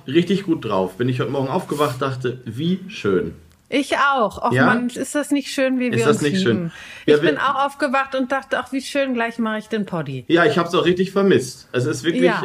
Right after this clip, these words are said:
Speaker 1: ähm, es ist wirklich wahr. Vor allem jetzt passiert ja grad so viel draußen.
Speaker 2: Ja,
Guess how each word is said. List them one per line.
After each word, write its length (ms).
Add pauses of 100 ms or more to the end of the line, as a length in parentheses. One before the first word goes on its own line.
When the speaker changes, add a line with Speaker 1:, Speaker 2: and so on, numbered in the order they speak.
Speaker 1:
ähm, 340
es 120
ist 80
wirklich 280
wahr. 180
Vor 140
allem 160
jetzt 240
passiert 300
ja 80
grad 240
so 80
viel 260
draußen. 640
Speaker 2:
Ja, 180